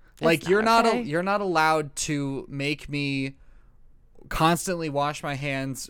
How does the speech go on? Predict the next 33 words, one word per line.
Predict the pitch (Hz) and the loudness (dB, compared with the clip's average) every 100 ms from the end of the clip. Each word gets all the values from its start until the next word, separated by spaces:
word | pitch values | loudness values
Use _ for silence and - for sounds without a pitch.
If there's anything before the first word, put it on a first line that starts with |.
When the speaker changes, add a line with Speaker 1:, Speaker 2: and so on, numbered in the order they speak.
| - | -16
Speaker 2:
w-, | 104 - - 135 | -20 -16 -14 0
wear | 139 156 | 4 4
a | 143 | 4
face | - 147 - | 0 -2 -2
mask | 139 131 - | -6 -6 -4
all | 135 131 | -2 0
over | 131 123 | 0 0
the | 120 | -4
place, | 113 131 120 120 - - - - - - | -2 0 2 0 -2 -10 -16 -20 -20 -8
and | - 147 139 | -2 2 4
then | 131 135 127 - - - _ - | 6 4 -2 -10 -20 -20 _ -6
still | - - 196 190 | -2 4 6 6
make | 170 156 143 | 4 0 0
me | 156 | -4
feel | 147 156 139 | 2 2 2
sick | - 143 - | 0 0 0
just | 147 - | -4 -2
because | 139 - 143 120 | -8 -4 -4 -2
it | 131 117 | -4 -4
got | 135 135 - | -2 -2 0
a | |
little | 127 127 123 113 | 0 2 2 -2
chilly. | - 131 110 90 71 - - - - - - | -4 -2 -2 -4 -10 -16 -20 -20 -20 -16 -4
Speaker 1:
Yeah. | 269 220 - - | -2 -2 -4 2
Speaker 2:
That | 175 - | 2 2
seems | 185 180 | 2 6
Speaker 1:
Like, | 240 | 6
Speaker 2:
unfair | 147 135 - 131 120 127 | 6 0 -2 -2 -2 -6
to | - 85 | -10 -12
me. | 58 - | -12 -8
Speaker 1:
you | 220 269 311 | 0 4 4
are | 311 269 | 6 6
not | 262 262 285 277 | 6 8 12 12